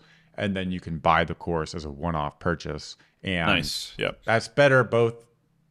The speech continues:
Speaker 1: obviously recurring revenue is more predictable and nice, but there's people in these buckets. I just wanna watch the Fair Motion course. If that's
Speaker 2: Yep.
Speaker 1: the best way for them to consume it, I wanna provide it, um, for them.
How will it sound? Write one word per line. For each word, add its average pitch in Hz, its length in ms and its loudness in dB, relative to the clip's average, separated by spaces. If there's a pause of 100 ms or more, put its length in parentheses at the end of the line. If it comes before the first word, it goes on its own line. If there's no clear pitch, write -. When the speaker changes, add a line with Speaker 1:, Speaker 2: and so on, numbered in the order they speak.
(140)
Speaker 1:
obviously 110 440 0
recurring 95 460 0
revenue 98 460 -2
is 92 220 -6
more 90 140 -4
predictable 95 640 -4
and 78 140 -6
nice, 101 300 -4
but 98 260 0 (440)
there's 104 280 2
people 101 340 -2
in 98 60 0
these 90 140 -2
buckets. 95 480 0 (220)
I 95 80 4
just 90 160 -4
wanna 95 140 -2
watch 90 180 -2
the 98 60 -10
Fair 95 160 0
Motion 117 340 0
course. 127 400 0 (380)
If 107 160 0
that's 120 220 6
Speaker 2:
Yep. - 40 -12
Speaker 1:
the 101 80 -2
best 110 320 2
way 107 160 4
for 98 100 -4
them 98 140 2
to 90 80 -2
consume 110 400 -2
it, 123 120 0
I 92 120 2
wanna 87 240 0
provide 85 420 4
it, 80 160 -2 (300)
um, 80 580 -2 (400)
for 104 180 2
them. 78 240 0